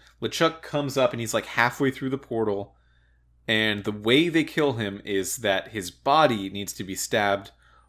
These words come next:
on the earthly realm side by Elaine, at the same time that his soul is stabbed in the crossroads by Morgan Le Fay.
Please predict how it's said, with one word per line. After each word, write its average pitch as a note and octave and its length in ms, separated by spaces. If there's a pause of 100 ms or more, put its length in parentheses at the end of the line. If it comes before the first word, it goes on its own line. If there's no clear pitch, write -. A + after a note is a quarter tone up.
(180)
on G#2 520 (120)
the F#2+ 600 (840)
earthly A#2+ 360
realm F#2 680
side F2 500
by F2+ 140
Elaine, F2 560 (420)
at A#2+ 100
the B2+ 60
same C#3+ 240
time B2+ 280
that G#2 160
his F#2+ 160
soul D3+ 500
is G2+ 120
stabbed F#2+ 520
in G#2 100
the F#2 340
crossroads B2+ 880 (380)
by F#2 160
Morgan G#2 400
Le F#2 60
Fay. D#2+ 380